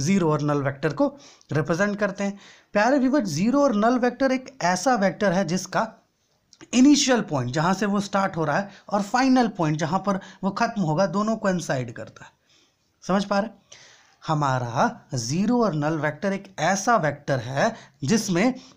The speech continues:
इनिशियल पॉइंट और फाइनल पॉइंट दोनों कोइंसाइड करता है। ओके, ऐसे वेक्टर्स को क्या कहते हैं? ज़ीरो और नल वेक्टर। Now let's move to next type, that is co-initial vector। प्यारे व्यूअर्स,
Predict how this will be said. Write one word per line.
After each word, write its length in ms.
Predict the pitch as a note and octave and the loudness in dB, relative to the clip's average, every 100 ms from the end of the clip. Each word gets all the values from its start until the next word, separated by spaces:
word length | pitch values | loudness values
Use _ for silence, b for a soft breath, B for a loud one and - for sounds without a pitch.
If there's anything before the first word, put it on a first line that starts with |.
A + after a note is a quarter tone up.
| B | B
इनिशियल 540 | F#3 A3+ C4+ - D#4 C#4+ | 2 4 4 4 2 2
पॉइंट 420 | B3+ A#3 B3+ B3+ | 2 4 4 2
और 100 | B3+ | 0
फाइनल 480 | B3 G#3 G3+ G3 F#3+ F#3+ | 0 0 2 4 2 0
पॉइंट 260 | F3+ F3 D3 | 0 0 0
दोनों 280 | D3 G#3 B3 | 0 0 0
कोइंसाइड 540 | F3+ D3+ C3+ A#2+ A2+ | -2 -2 -4 -8 -8
करता 280 | - A2 B2+ | -14 -14 -16
है। 100 | B2+ B B B3+ | -16 B B -4
ओके, 180 | G3 - B B B B _ _ _ _ | -2 -6 B B B B _ _ _ _
ऐसे 300 | G3 G3+ A#3+ | 0 2 0
वेक्टर्स 320 | F3+ C3+ G3+ | 0 -2 -6
को 120 | G3+ F3+ | -6 -6
क्या 140 | C3+ | -6
कहते 320 | - C#3 C#3 | -4 -6 -2
हैं? 140 | E3 C4 | 0 0
ज़ीरो 320 | D#3 C3+ C3 | 0 -2 0
और 200 | D#3+ B3 - _ C#3 | 0 0 -4 _ -2
नल 260 | C3+ A#2+ | 0 -2
वेक्टर। 340 | A2 A#2 - B2 | -6 -14 -12 -2
Now 140 | D3 C3+ | -2 0
let's 400 | B2 A3+ - F#3+ | -2 -2 -4 -4
move 160 | G3 F#3 | -4 0
to 100 | C#4 C4+ B B B D3 | 0 0 B B B -2
next 360 | D3 A#3 - - | 0 0 -2 0
type, 240 | A#3 A3 | 0 2
that 140 | E3 A#3 | 0 0
is 160 | A#3+ - | -2 0
co-initial 640 | B3 F3+ C#3+ C3+ C#3+ B2+ | 2 2 0 -2 -6 -6
vector। 260 | B2+ C#3+ C3+ B B _ | -8 -10 -12 B B _
प्यारे 260 | G3 A#3+ C4+ | 0 2 0
व्यूअर्स, 380 | A#3+ C#4 C#4 | 0 0 -2